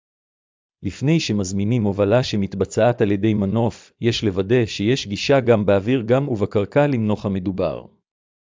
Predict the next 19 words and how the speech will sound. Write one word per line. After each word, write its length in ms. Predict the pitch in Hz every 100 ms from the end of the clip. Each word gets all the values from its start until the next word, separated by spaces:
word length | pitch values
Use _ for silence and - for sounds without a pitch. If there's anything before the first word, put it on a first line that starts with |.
| _ _ _ _ -
חשוב 360 | 117 - 190
שתהיה 360 | 180 110 98 110
חניה 440 | - 101 101 113
למשאית 600 | 113 95 - 101 120 127
עם 120 | 107 101
המנוף 420 | 95 104 127 107
בסמוך 500 | 101 - 107 139 117
לבניין 580 | 92 95 101 117 139 143
ושיש 440 | 98 - 110 123
מרפסת 680 | 110 98 - 143 - 135 - 123
או 80 |
חלון 440 | 104 107 104 131 110
גדול 360 | 98 117 131
שדרכם 580 | 113 104 101 98 139 135
אפשר 380 | 113 - 139 135
להכניס 520 | 104 101 123 139 -
את 120 | 123
תכולת 400 | - 113 107 104
הדירה. 420 | 107 95 90 65